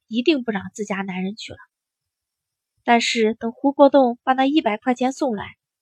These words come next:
啥怨气都没了。他们每年累死累活的伺候那点儿地，才能挣多少？忙活俩月就能挣一百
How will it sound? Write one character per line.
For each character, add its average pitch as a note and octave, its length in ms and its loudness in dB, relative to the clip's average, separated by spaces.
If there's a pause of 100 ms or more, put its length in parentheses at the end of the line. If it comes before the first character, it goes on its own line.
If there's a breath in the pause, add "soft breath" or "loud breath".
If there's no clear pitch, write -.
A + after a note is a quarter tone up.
(120)
啥 A3+ 360 0
怨 C#4 240 4
气 F#3+ 160 -8
都 F#3 120 -8
没 F3+ 140 -10
了。 - 140 -16 (1300)
他 D#4+ 120 4
们 D#4 140 6
每 C4+ 200 4
年 B3 280 6
累 D4 120 8
死 - 160 -4
累 C4+ 160 8
活 A3 220 2
的 G#3+ 200 2
伺 - 180 -12
候 B3 180 -4
那 C4+ 200 0
点 - 160 -10
儿 G3+ 100 -16
地， G#3 360 -4
才 - 160 -10
能 A#3+ 140 -4
挣 C4 200 -4
多 C#4+ 180 4
少？ - 140 -10 (1080)
忙 C#4 180 4
活 E4 140 10
俩 A3 240 4
月 B3+ 300 6
就 A3+ 200 -2
能 A3 140 -2
挣 B3+ 180 0
一 B3+ 120 -6
百 G#3 180 -6